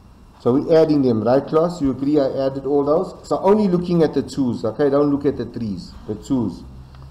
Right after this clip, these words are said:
This one's in the denominator. What do we do with, uh, with, um, exponents, denominator?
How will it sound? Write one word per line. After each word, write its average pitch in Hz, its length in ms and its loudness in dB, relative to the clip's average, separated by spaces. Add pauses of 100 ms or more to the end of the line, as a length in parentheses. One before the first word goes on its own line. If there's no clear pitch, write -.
(300)
This 190 200 4
one's 208 280 4
in 175 100 2
the 160 80 2
denominator. 151 800 2
What 160 180 0
do 180 100 -2
we 165 100 -2
do 139 160 2
with, 139 140 2
uh, 117 440 -2
with, 113 280 -6
um, 107 460 -4 (200)
exponents, 127 640 0
denominator? 117 760 -2